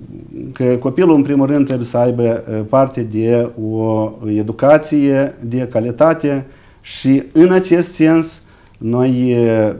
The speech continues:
considerăm că, la moment, la moment,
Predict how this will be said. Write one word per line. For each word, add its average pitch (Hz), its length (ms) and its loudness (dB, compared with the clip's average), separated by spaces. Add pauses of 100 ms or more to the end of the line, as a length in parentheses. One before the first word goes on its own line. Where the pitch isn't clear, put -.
considerăm 135 880 0 (100)
că, 131 440 2 (520)
la 123 120 0
moment, 160 500 4 (720)
la 117 160 0
moment, 139 560 2